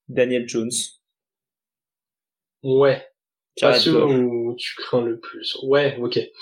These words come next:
Speaker 2: Même, euh,
Speaker 1: Euh,
Speaker 2: en dehors de Trevor
Speaker 1: euh,
Speaker 2: Lawrence, on n'est pas dans l'élite de l'élite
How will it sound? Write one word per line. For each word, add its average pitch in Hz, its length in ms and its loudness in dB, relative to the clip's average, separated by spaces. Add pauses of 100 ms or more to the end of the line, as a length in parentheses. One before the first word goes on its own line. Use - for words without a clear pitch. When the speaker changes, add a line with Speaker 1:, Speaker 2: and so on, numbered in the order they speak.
(320)
Speaker 2:
Même, 156 220 4
euh, 127 560 4 (100)
Speaker 1:
Euh, - 120 -2
Speaker 2:
en 147 80 4
dehors 165 160 4
de - 80 0
Trevor 151 300 2
Speaker 1:
euh, 151 40 4
Speaker 2:
Lawrence, 156 360 4
on 139 60 2
n'est 127 100 2
pas 139 120 2
dans 131 120 2
l'élite 127 360 0
de 123 60 0
l'élite 117 360 -4